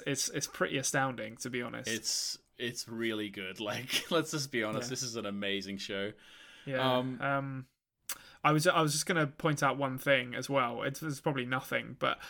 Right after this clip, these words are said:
Speaker 1: Tronta, it, it might be going back to what you were saying about him being, like, an old soul, but his use of words to <laughs> describe the area around the lake, where he calls it desolate, is sort of like, it's a really weird choice of words. I don't know what, may-, maybe that's a translation
Speaker 2: Not
Speaker 1: thing.
Speaker 2: enough bush, I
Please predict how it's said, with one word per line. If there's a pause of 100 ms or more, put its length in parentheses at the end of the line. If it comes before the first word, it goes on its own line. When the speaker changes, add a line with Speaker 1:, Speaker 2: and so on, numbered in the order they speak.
(840)
Speaker 1:
Tronta,
it,
it
might
be
going
back
to
what
you
were
saying
about
him
being,
like,
an
old
soul,
but
his
use
of
words
to
<laughs>
describe
the
area
around
the
lake, (280)
where
he
calls
it
desolate, (320)
is
sort
of
like,
it's
a
really
weird
choice
of
words.
I
don't
know
what,
may-,
maybe
that's
a
translation
Speaker 2:
Not
Speaker 1:
thing.
Speaker 2:
enough
bush,
I